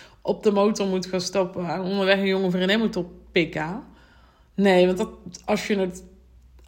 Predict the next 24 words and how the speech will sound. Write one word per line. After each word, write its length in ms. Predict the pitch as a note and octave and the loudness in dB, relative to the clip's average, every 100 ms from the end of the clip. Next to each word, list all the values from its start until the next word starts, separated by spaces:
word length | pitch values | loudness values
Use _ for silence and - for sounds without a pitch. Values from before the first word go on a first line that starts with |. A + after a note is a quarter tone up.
| _ - - | _ -20 -10
op 260 | F#3 E3+ | -8 -4
die 560 | F#3 A#3+ A3+ F3+ - - - | -2 0 0 -4 -12 -20 -4
tour 280 | B3 B3+ | 2 2
doet 280 | A#3 B3 E4 | 2 0 0
en 320 | - F3+ F3+ | -2 0 2
je 60 | F3 | 2
hebt 140 | F#3 | 2
het 160 | F3+ - | -2 -4
idee 280 | F#3 G3 G#3 | 2 4 4
dat 140 | F#3 | 2
je 80 | F#3 | 0
het 240 | F3+ F3 | 0 0
alleen 280 | F3 F3+ G#3 | 2 4 6
maar 180 | G3 F3 | 4 2
zo 420 | - G3+ G#3+ G3+ | 4 6 8 8
jouw 220 | F3+ G3+ | 8 6
vrijheid 500 | G3+ F3+ G#3 A3 G#3 | 6 6 6 6 2
kan 220 | - G3+ G3 | 0 0 0
verwerven, 640 | F#3 F#3 F#3+ F3+ F#3+ G#3 - - - _ _ - | 2 4 4 2 -4 -6 -16 -20 -20 _ _ -16
nou, 160 | D#3 | -12
dan 100 | D#3 | -12
gaat 240 | D3 F3+ F3 | -6 -6 -6
je 120 | F3+ | -6
dat 400 | F3+ E3+ - - | -4 -6 -6 -16